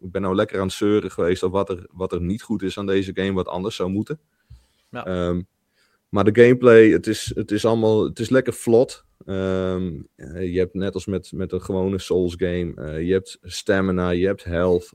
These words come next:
Speaker 1: eh, je hebt, eh, speciale aanvallen, eh, back attacks die je in kunt zetten enzovoort. Eh, dat wordt allemaal hartstikke mooi in beeld gebracht. Dat, dat is iets, dat kunnen die Japanners gewoon echt heel goed. Het is allemaal heel dramatisch, heel spectaculair.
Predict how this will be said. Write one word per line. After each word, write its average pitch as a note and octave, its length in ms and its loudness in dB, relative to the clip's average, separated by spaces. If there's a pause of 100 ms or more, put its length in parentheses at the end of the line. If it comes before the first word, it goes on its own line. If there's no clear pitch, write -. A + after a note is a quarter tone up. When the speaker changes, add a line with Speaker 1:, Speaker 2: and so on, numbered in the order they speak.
Speaker 1:
eh, F2 240 -4
je F2 60 -2
hebt, - 280 -8 (120)
eh, D#2+ 680 -8
speciale F2+ 560 -4
aanvallen, F2+ 760 -2
eh, E2 320 -6
back F#2+ 360 -4
attacks F#2+ 420 -2
die F#2+ 120 -6
je E2+ 120 -2
in F#2 100 -4
kunt F#2+ 180 -6
zetten E2+ 360 -4
enzovoort. G2+ 480 -4 (680)
Eh, F#2 260 -2
dat F2 140 0
wordt A2 160 4
allemaal A2+ 300 2
hartstikke A2 340 -2
mooi G2 260 2
in F2+ 80 -2
beeld F#2+ 220 0
gebracht. F#2 560 -4
Dat, - 420 -6
dat G#2 200 0
is - 200 -14 (120)
iets, F#2+ 240 -8
dat F2 200 -2
kunnen G2 200 -4
die F2+ 80 -4
Japanners F2+ 400 -4
gewoon E2+ 200 -8
echt F#2 200 -4
heel F2 160 2
goed. - 240 -6
Het - 140 -20
is E2 120 -8
allemaal F2 220 -4
heel G2 160 0
dramatisch, F2 680 -6
heel F#2 120 -2
spectaculair. F2+ 720 -6